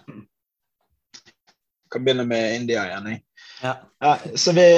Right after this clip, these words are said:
Speaker 1: vi hadde på det meste, så hadde vi vel, eh, ti kunder i India, og halvparten fikk, eh, boksene, og halvparten fikk ikke boksene.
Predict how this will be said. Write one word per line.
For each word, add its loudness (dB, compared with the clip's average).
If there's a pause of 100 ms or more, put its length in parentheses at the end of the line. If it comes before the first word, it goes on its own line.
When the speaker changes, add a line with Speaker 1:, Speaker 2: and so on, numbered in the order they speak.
(180)
Speaker 1:
vi 2
hadde 2
på -2
det 0
meste, 0 (200)
så -4
hadde -4
vi -10
vel, -6
eh, -8 (920)
ti -2
kunder -2
i -2
India, -4
og -10
halvparten -8
fikk, -10
eh, -6
boksene, -4
og -4
halvparten -10
fikk -10
ikke -2
boksene. -6